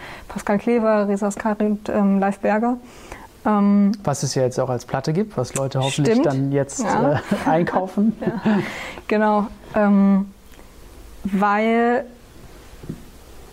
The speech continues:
Speaker 1: das wahrscheinlich auch ein bisschen mit der Musik zusammenhängt. Und zwar habe ich mich auch relativ wenig mit Monk beschäftigt. Wir haben ein Monk-Programm, ja,
Speaker 2: Mhm.
Speaker 1: gespielt und, ähm, das aber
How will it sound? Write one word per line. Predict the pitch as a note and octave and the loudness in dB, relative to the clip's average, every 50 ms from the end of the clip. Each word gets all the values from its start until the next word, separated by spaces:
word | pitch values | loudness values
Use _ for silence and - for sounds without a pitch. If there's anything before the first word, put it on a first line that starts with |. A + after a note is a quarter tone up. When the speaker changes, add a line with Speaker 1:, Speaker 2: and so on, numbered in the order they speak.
| - - - - - - - - - - | -20 -20 -20 -20 -20 -20 -20 -20 -8 -4
Speaker 1:
das | - - A3+ - - - - - D4+ - - - - - | -4 -4 -4 -4 -10 -14 -14 -16 -16 -18 -18 -20 -14 -10
wahrscheinlich | - A#3+ G#3+ G3+ - A3 A3+ A3+ A3 - | -6 -4 -4 -2 0 2 2 2 0 -2
auch | - F3+ | -2 0
ein | G3 A3 G3+ - - - - | 0 0 0 -2 -6 -8 -6
bisschen | - A#3 - - A3+ G3+ | -6 -4 -2 0 0 0
mit | G3+ G3+ | 2 0
der | G#3 G3 | 0 0
Musik | G3 G3 F#3 G#3 G#3+ - | 0 0 0 0 -2 -4
zusammenhängt. | - F#3 F3+ F3 F#3 F#3 F#3 F#3+ F#3 F#3+ A3+ | -4 -4 -2 -2 0 0 0 0 -2 0 -2
Und | G3 F#3 - - | -2 -2 -4 -4
zwar | - - G3 G3 G3 G3+ - - - - - - G3+ | -2 0 2 2 2 0 0 -4 -14 -20 -8 -4 -2
habe | G#3 G#3+ | -2 -2
ich | G#3+ G3+ | -2 -2
mich | - G#3 G3+ - - - - - - | -2 -2 -2 -4 -10 -18 -20 -12 -4
auch | - G#3 G#3+ G#3 - - - - - - | -2 -2 -2 -2 -6 -14 -20 -20 -6 -2
relativ | G#3+ G#3 A3+ A3 A3 - G3+ - - | 0 0 2 0 0 -2 -6 -4 -2
wenig | F#3+ F#3 G#3+ A3+ B3+ C4 B3 A#3+ - | -2 0 2 2 2 2 2 2 2
mit | G#3+ G#3 G#3 G#3 - - - - | 0 0 0 -2 -10 -16 -10 -4
Monk | A3 G#3 G3+ G#3+ A#3 - - | 0 0 2 2 0 -2 -2
beschäftigt. | G#3 G3 - G#3 G#3 - - G3+ - | -4 -2 0 -2 -2 -2 -4 -2 -2
Wir | G3+ | 0
haben | G3 G3+ | 2 2
ein | G3+ F#3+ G3 | 2 2 2
Monk-Programm, | G#3+ G#3+ G#3 - - - - G#3+ A3+ A3+ - - - - | 2 0 -2 -4 -8 -4 -4 -2 -2 -4 -6 -14 -10 -4
ja, | B3+ A3 G3+ | -2 0 0
Speaker 2:
Mhm. | D#3 | 2
Speaker 1:
gespielt | C#3 C3+ C3 C#3 D#3+ A3+ B3 A#3+ - | 2 2 2 2 2 0 -2 -4 -4
und, | - G#3 G3+ F#3+ - | -2 0 0 0 0
ähm, | G3+ G3+ G3 G3 G3 G3 G3 - - - - - - - - - - | 0 0 2 2 2 0 0 -4 -10 -18 -18 -18 -18 -18 -18 -10 -4
das | - G#3 G3+ - | -4 -2 0 0
aber | G#3 G#3 F3+ - | 0 0 -2 -2